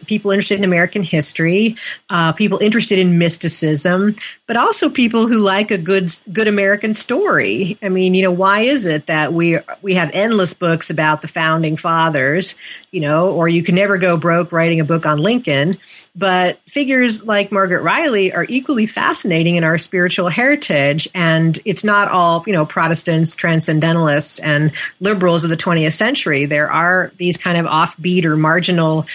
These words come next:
uh, figures in Catholic history that, that intersect with so many other dimensions of our history as well, um, that I think their stories deserve to, to be told.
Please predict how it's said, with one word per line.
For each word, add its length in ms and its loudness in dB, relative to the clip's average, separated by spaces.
uh, 180 0
figures 720 0
in 240 0
Catholic 380 -2
history 460 0
that, 340 0
that 340 -2
intersect 800 0
with 100 -6
so 200 0
many 300 2
other 260 2
dimensions 540 0
of 100 -2
our 120 2
history 520 -2
as 180 -4
well, 480 0
um, 540 2
that 300 0
I 80 -2
think 220 -2
their 100 0
stories 440 0
deserve 460 -2
to, 360 0
to 140 -2
be 160 2
told. 600 -2